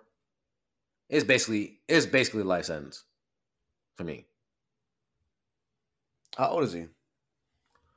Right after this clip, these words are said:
Speaker 1: I, I'm pretty sure he's, he doesn't, he doesn't look young, but white cracks a lot earlier than black does.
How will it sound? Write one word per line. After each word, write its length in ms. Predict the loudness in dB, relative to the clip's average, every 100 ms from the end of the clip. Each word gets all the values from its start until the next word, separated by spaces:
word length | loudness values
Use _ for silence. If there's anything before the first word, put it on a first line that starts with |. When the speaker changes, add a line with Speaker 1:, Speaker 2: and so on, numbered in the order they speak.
| _ _ _ _ -8
Speaker 1:
I, 600 | -2 0 0 -2 -2 -4 -8 -10
I'm 140 | -10
pretty 280 | -4 -2 -2
sure 200 | -2 -4
he's, 400 | -4 -6 -8 -14 _ _ _ _ _ _ _ _ _ _ -6
he 80 |
doesn't, 260 | 6 6 6
he 100 | 6
doesn't 260 | 6 8 6
look 180 | 6
young, 340 | 6 6 6 4
but 300 | 2 2 -4
white 440 | 4 6 6 0 -10 _ _ -2
cracks 420 | 4 4 2 0
a 60 |
lot 380 | 0 2 2 -2 -18 _ 2
earlier 420 | 2 4 0 -2
than 160 | -4 -2
black 320 | -2 -2 -6
does. 380 | -6 -6 -10